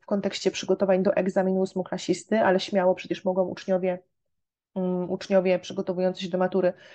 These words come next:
też po nią sięgnąć. No, widzimy, że tam rozdźwięk pomiędzy interesami tego młodego i starszego pokolenia jest bardzo poważny, bo to starsze pokolenie jest zainteresowane wyłącznie swoim konfliktem, wyłącznie rywalizacją o ten mur i o ten zamek,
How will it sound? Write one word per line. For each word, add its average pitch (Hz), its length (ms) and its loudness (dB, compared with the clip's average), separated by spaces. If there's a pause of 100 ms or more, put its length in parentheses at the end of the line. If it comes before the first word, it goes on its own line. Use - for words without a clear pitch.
(120)
też - 440 -2 (120)
po 190 180 4
nią 180 320 0
sięgnąć. 190 760 2 (260)
No, 262 180 2
widzimy, 269 400 6
że 269 120 4
tam 262 300 6
rozdźwięk 214 600 4
pomiędzy 220 380 -2
interesami 226 600 -2
tego 202 180 -4
młodego 214 380 -2
i 214 60 -4
starszego 208 440 -2
pokolenia 214 420 0
jest 190 140 -2
bardzo 196 260 2
poważny, 185 540 -2 (260)
bo 196 100 2
to - 80 -6
starsze 277 400 4
pokolenie 240 560 2
jest 190 400 -4
zainteresowane 208 760 2
wyłącznie 220 460 2
swoim 254 300 -2
konfliktem, 247 600 -2
wyłącznie 208 460 2
rywalizacją 220 640 4
o 220 60 0
ten 226 160 -4
mur 240 260 4
i 214 80 -4
o 208 60 -8
ten 220 180 -8
zamek, 247 420 2